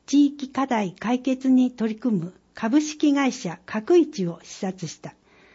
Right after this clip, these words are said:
小諸市では、空き家を活用した交流拠点整備や、中心市街地の回遊性向上、官民連携による魅力発信など、駅周辺の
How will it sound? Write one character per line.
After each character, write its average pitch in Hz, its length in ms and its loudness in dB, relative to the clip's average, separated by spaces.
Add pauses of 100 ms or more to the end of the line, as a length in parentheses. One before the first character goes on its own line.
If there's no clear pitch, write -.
(320)
小 262 120 -2
諸 349 260 8
市 349 140 -4
で 202 140 0
は、 185 220 -4 (220)
空 202 160 -2
き 302 160 2
家 311 160 4
を 302 60 2
活 254 300 -2
用 240 200 2
し - 140 -10
た 202 240 -2 (280)
交 277 200 4
流 277 260 0
拠 262 180 -2
点 262 300 0
整 254 240 0
備 165 160 -8
や、 156 160 -12 (520)
中 311 200 2
心 320 240 4
市 302 180 0
街 285 240 2
地 180 140 -4
の 175 240 -2 (220)
回 302 300 2
遊 294 200 4
性 240 300 -4
向 208 300 -2
上、 180 380 -6 (440)
官 311 260 4
民 311 220 6
連 269 220 2
携 294 240 0
に 247 180 4
よ 214 160 0
る 190 300 -4
魅 214 160 0
力 302 240 0
発 294 280 -2
信 185 240 -4
な 180 120 -2
ど、 165 180 -12 (420)
駅 277 280 -2
周 277 240 2
辺 175 340 0
の 180 220 -4